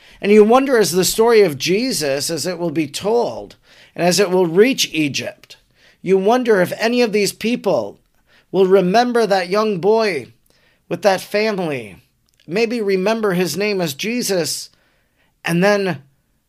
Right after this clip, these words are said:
recall and know that the one who died on the cross was the Son of God. Today we had another question answered that was in the back of my head,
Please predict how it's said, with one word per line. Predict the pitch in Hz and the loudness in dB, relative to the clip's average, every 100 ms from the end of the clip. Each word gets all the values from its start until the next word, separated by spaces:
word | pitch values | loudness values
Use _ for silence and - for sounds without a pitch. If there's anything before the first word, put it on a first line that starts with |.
| _ - | _ -2
recall | 175 175 - 196 214 202 170 123 104 110 _ _ _ _ _ _ _ - | -2 -2 -6 0 2 4 2 -2 -6 -16 _ _ _ _ _ _ _ -10
and | 160 160 | -6 -4
know | 160 185 208 | -2 -2 -2
that | 170 135 | -4 -4
the | 165 | -4
one | 170 202 | -4 -2
who | 180 160 | -2 -2
died | 143 165 185 202 | -2 -2 0 -2
on | 175 | -4
the | 156 | -6
cross | 180 170 175 170 | -4 -2 -2 -4
was | 170 131 | -6 -6
the | 170 | -6
Son | - 170 180 | -6 -6 -6
of | 170 139 | -6 -8
God. | 156 156 139 98 69 - _ _ _ - | -10 -10 -12 -14 -18 -20 _ _ _ -2
Today | 160 175 | 4 4
we | 170 165 | 4 2
had | 160 | 2
another | 151 147 156 156 | 2 0 0 0
question | - 139 - 143 131 | 0 -2 -2 -4 -4
answered | 123 123 143 | -4 -4 -4
that | 135 | -2
was | 123 123 | -2 -2
in | 131 | -6
the | 120 | -2
back | 127 127 | -2 -2
of | 123 | -4
my | 117 156 | -4 -4
head, | 139 98 120 123 | -6 -8 -12 -16